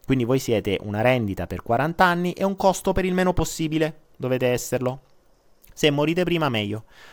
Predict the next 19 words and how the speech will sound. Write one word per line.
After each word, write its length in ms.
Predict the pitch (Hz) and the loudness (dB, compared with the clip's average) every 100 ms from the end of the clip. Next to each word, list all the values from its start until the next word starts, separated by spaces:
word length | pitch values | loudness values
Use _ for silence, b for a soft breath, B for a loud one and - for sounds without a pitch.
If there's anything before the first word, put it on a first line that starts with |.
| B | B
Tra 160 | - 131 | -2 4
l'altro 560 | 151 123 - 101 - - | 4 4 0 -2 -2 -4
l-, 240 | 110 107 | -4 -2
lo 100 | 104 | -2
Stato 200 | 110 139 | 0 2
italiano 240 | 165 160 127 | 4 2 2
è 20 | |
l'unico, 400 | 120 139 110 104 | 2 2 2 0
io 140 | 120 127 | 0 0
ho 40 | |
pagato 320 | - 107 104 | 0 0 0
credo, 340 | 104 107 104 98 | 0 -2 -2 -4
mm, 320 | 98 101 101 | -8 -10 -12
forse 320 | 92 113 - 107 | -8 -8 -8 -4
quindici 360 | 135 127 113 | -2 -2 -2
anni 180 | 123 117 | -2 0
dei 100 | 110 | 0
contributi 540 | 113 113 123 110 117 | 0 -2 -2 0 0
che 220 | 98 98 | 2 0